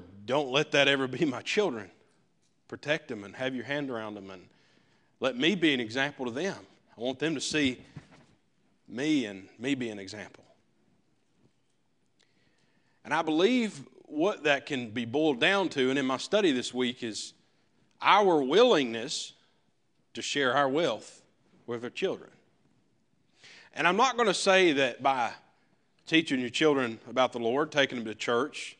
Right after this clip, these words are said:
seeing them be saved, I'm not gonna say there's not still gonna have a difficult life.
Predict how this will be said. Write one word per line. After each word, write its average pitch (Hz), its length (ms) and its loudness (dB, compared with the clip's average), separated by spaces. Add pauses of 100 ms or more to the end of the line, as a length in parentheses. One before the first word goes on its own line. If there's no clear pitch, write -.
seeing 135 280 0
them 127 80 -4
be 120 140 0
saved, 127 340 2
I'm 165 80 4
not 202 120 4
gonna 151 180 0
say 160 240 2
there's 131 240 0 (420)
not 156 220 2
still 208 260 4
gonna 160 180 2
have 151 180 4
a 135 40 2
difficult 143 480 0
life. 113 580 -4